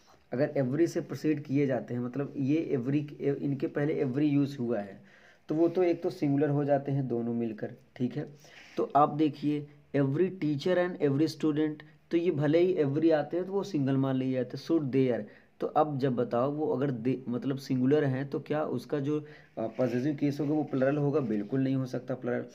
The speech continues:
हाँ, अब एक समस्या ये है कि teacher male भी हो सकती है, female भी हो सकती है, Student male भी हो सकते हैं, female भी हो सकते हैं,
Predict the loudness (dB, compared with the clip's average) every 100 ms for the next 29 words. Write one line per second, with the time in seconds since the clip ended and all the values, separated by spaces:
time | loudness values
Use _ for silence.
0 | -12 -4 -4 -2 4 6 6 0 -4 -4
1 | -2 0 0 -2 -6 -12 -20 _ -4 0
2 | 0 0 0 2 4 4 2 2 2 -2
3 | -2 -4 -2 -2 0 -2 -2 -4 -8 -10
4 | -6 -6 -6 -12 -18 -20 -12 2 4 4
5 | 2 2 4 4 4 0 0 -4 -4 -4
6 | -2 -2 -2 -4 -4 -6 -6 -12 -10 -8
7 | -8 -8